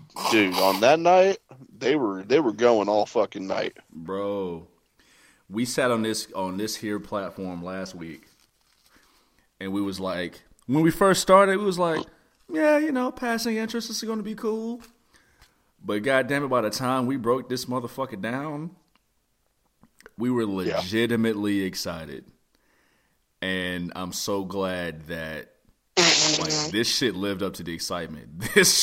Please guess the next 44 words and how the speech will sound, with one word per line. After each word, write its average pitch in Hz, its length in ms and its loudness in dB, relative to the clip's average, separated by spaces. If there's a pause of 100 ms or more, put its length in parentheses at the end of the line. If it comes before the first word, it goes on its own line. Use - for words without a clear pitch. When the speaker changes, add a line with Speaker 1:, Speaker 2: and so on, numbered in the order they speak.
Speaker 2:
show 110 240 0
fucking - 480 -4
slapped. - 800 -6 (880)
Speaker 1:
Yeah, 82 160 -8
dude, 85 160 -10
it 90 60 -4
really 85 260 -4
did. 95 380 -4 (160)
Speaker 2:
It 123 300 0
did, 107 360 0
man. 95 260 -4
Speaker 1:
They 110 60 4
Speaker 2:
And 120 80 2
Speaker 1:
pulled 113 160 8
Speaker 2:
I 104 60 4
Speaker 1:
it 98 80 0
out. 104 300 4 (100)
Speaker 2:
They 104 180 0
did, 117 420 0
man. 98 300 -4
And 110 140 -2
there's 160 140 0
gonna 185 200 -2
be, 170 220 -2 (100)
you 165 80 -2
know, 156 160 0
we'll 170 220 0
address 143 360 -2
some 131 120 -6
criticisms 123 640 -4
we, 120 180 -4
we've 110 240 -6
seen, 113 580 -2
but, 98 240 -2
like, 92 400 -6 (640)
and 302 140 -2
there's 359 160 0
some, 220 160 0
like, 127 280 2
slight 107 640 -2
holes 117 680 0
to 117 120 -6
talk 113 220 0
about. 113 520 -2